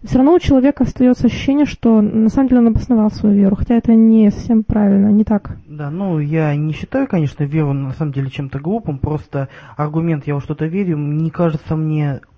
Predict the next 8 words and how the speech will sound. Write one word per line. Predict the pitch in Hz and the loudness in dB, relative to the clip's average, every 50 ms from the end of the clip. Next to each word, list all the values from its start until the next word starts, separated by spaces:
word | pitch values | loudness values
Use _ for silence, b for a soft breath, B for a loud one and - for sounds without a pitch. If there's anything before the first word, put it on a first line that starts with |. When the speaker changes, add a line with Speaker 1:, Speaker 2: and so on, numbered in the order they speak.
| _ _ _ _ | _ _ _ _
Speaker 2:
убедительным | - 151 156 160 180 165 165 165 - 131 120 117 117 113 117 120 | -10 -6 -4 -4 -4 -2 -4 -6 -6 -6 -8 -8 -8 -10 -10 -10
аргументом. | 120 120 127 135 135 131 123 113 113 113 117 - B B B B B 147 151 147 139 123 B _ _ _ - | -10 -8 -6 -6 -4 -6 -6 -8 -10 -14 -18 -18 B B B B B -20 -20 -20 -20 -20 B _ _ _ -10
И, | 160 180 180 180 180 180 180 175 175 170 | -6 -4 -4 -2 -2 -2 0 0 0 2
э, | 165 165 160 160 160 156 156 151 151 151 147 143 131 135 - - - - | 2 2 2 2 2 0 0 0 0 0 0 -2 -2 -6 -10 -16 -20 -20
вполне | - - - - - 175 185 190 196 185 | -20 -20 -8 -4 -2 0 0 2 0 0
понятно, | - - 165 170 185 185 175 - - 139 | 0 0 0 0 2 0 0 0 -2 -2
что | - - - - 151 147 143 | -2 -2 -2 0 2 2 4
люди, | 151 156 175 165 139 135 139 135 131 131 127 127 123 123 | 4 4 4 2 2 2 2 2 2 2 2 0 0 -2